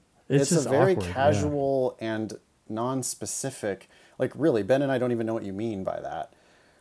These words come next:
Speaker 2: So I think you
Speaker 1: Yeah.
Speaker 2: need to cut that. Um, that was, boy, we took a long time for
Speaker 1: Oh, it's also, <laughs> sorry, it's an error between upwards of twenty clients, and then there's no other <laughs> side of that.
Speaker 2: Yeah.
Speaker 1: Right? You, if you're between two
Speaker 2: That's
Speaker 1: things,
Speaker 2: one
Speaker 1: uh, then
Speaker 2: sentence
Speaker 1: you need the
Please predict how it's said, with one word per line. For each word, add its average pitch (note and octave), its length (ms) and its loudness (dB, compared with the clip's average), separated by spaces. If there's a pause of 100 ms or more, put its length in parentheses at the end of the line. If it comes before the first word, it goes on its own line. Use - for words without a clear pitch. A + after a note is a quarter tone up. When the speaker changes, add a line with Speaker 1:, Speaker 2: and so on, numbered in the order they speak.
(120)
Speaker 2:
So A2 280 2
I A2+ 40 2
think C#3+ 200 -2
you A#2 200 -4
Speaker 1:
Yeah. G2+ 180 2
Speaker 2:
need F2 100 -2
to F#2+ 60 -6
cut - 340 -4
that. E2 320 -4 (260)
Um, B2 300 0 (260)
that D#3+ 140 6
was, E3 180 6
boy, B2+ 200 4
we B2+ 100 0
took C#3+ 140 0
a G2+ 40 0
long B2 340 2
time B2+ 320 -2
for - 160 -12 (220)
Speaker 1:
Oh, F#3 200 12
it's D#3 200 6
also, A3+ 480 8 (220)
<laughs> - 200 2
sorry, B2+ 340 4
it's A2+ 120 -2
an C3 100 2
error B2 340 0
between C3 920 0
upwards G#2+ 440 -2
of G2 140 -4
twenty A2 280 -4
clients, F#2+ 640 -6
and C3+ 140 4
then C3+ 100 4
there's B2+ 200 2
no C3+ 200 4
other B2 460 0 (280)
<laughs> - 500 -12
side D3+ 440 -4
of G2+ 140 -4
that. F2 140 -8
Speaker 2:
Yeah. G2+ 360 2
Speaker 1:
Right? B2+ 140 0
You, C3+ 140 2
if A2+ 120 -2
you're C3+ 100 4
between D#3 600 2
two D3 200 0
Speaker 2:
That's D#3 180 6
Speaker 1:
things, B2+ 200 0
Speaker 2:
one F3 220 6
Speaker 1:
uh, - 20 2
then G#3+ 60 0
Speaker 2:
sentence F3+ 680 2
Speaker 1:
you G#2+ 80 -2
need - 60 2
the - 40 0